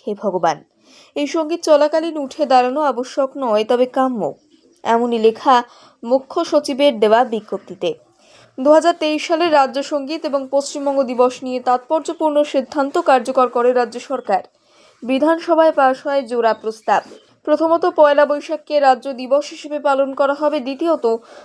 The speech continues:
রবীন্দ্রনাথ ঠাকুরের লেখা "বাংলার মাটি বাংলার জল" গানটি হবে পশ্চিমবঙ্গের রাজ্য সঙ্গীত।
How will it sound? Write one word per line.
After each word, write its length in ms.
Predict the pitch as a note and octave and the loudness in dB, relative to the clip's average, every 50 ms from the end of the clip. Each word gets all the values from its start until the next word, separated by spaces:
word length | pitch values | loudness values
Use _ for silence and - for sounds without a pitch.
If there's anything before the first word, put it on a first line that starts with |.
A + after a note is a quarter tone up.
| - - C4 | -6 0 4
রবীন্দ্রনাথ 600 | C4 C4 C4+ C#4 D#4 D#4 E4 F4 F4+ F4+ F4+ - | 6 6 6 6 4 -2 -2 0 0 0 0 0
ঠাকুরের 360 | F4 D#4 D4 D4+ D4 D4+ D4+ | -2 -2 0 0 2 0 2
লেখা 340 | C4+ C4+ C4+ C4+ - D#4 C#4+ | 4 4 2 2 2 -2 0
"বাংলার 480 | A#3+ B3 B3 B3 B3 B3+ C4+ C4+ C#4 C4+ | 2 2 2 2 2 0 0 0 0 0
মাটি 380 | B3+ B3 A#3+ A#3+ A#3+ C#4+ C#4 | 0 -2 -4 -4 -4 -8 -8
বাংলার 520 | A3+ G#3 A3 A3 A3 A3+ B3 C4+ C#4+ C#4+ C#4+ | -4 -2 0 0 0 -2 -4 -4 -4 -4 -2
জল" 240 | C#4+ C#4+ C#4+ C#4 | 0 0 0 0
গানটি 360 | C4+ B3 A3+ A3 A3 A3 B3+ C4 | 0 -2 -4 -6 -6 -10 -8 -6
হবে 240 | C#4 C4 A#3+ C4+ | -4 0 2 0
পশ্চিমবঙ্গের 800 | C4 C4+ A#3 A3+ A3+ - - A#3 A#3 A#3+ A#3+ A#3+ B3+ B3+ A3 F3+ | 2 2 0 -2 -2 -4 -8 -6 -4 -4 0 4 4 4 4 4
রাজ্য 300 | F#3+ F#3+ F#3 F#3 - F#3 | 4 2 2 0 -4 -12
সঙ্গীত। 380 | - - F#3 E3+ D#3+ E3 D#3 | -12 -12 -12 -12 -12 -12 -12